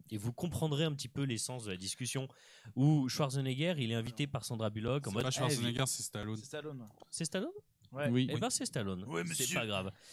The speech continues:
Speaker 1: En mode, ah, viens chez moi, il va se passer des trucs. Donc lui, il est
Speaker 3: Famille.
Speaker 1: content, il va penser qu'il va, hein, je vous passe le truc, Peggy dix-huit.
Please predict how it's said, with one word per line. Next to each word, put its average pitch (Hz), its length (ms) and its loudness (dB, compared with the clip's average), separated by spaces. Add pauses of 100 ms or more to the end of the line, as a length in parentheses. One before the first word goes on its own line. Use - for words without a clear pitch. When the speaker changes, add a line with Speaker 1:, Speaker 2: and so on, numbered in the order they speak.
(200)
Speaker 1:
En 113 80 -2
mode, 151 200 4
ah, 160 120 -2
viens 214 180 0
chez 127 160 2
moi, 139 180 4
il 147 60 2
va 107 60 0
se - 80 -4
passer 107 240 -2
des 101 140 -2
trucs. 196 280 0
Donc 98 200 -4
lui, 113 100 0
il 107 60 0
est 98 60 0
Speaker 3:
Famille. 98 60 -2
Speaker 1:
content, 156 380 4
il 139 80 4
va 107 120 4
penser 131 360 0
qu'il 92 180 -6
va, 85 520 -2
hein, 311 80 -8
je - 80 -12
vous 80 80 -8
passe - 200 -6
le 82 80 -6
truc, 185 240 -6
Peggy 87 200 -6
dix-huit. 92 380 -4